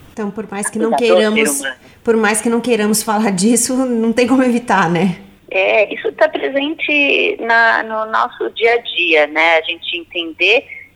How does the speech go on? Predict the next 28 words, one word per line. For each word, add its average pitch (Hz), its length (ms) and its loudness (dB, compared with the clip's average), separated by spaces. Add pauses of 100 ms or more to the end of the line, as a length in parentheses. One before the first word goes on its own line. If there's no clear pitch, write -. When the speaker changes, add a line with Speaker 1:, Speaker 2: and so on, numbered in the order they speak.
(140)
Speaker 2:
que 185 180 0
a 175 80 2
gente 175 280 -8 (140)
precisa, 165 1120 -2
essa 175 240 2
evitação 208 680 -2
que - 120 -12
você 160 220 -4
até 165 180 -2
falou 165 340 0 (420)
no 160 360 -6
início, 156 640 -6
né, 175 360 2
de 156 480 -6
as 151 100 -4
pessoas 165 400 -4
evitam 165 640 -4 (140)
falar, 180 560 2 (400)
é 180 140 0
justamente 233 580 -2
aquela 196 320 0
ideia 196 640 2
de 185 200 -14
que 202 280 -14
se 202 80 -2
a 190 60 0
gente, 240 580 -8 (300)
eh, 185 260 2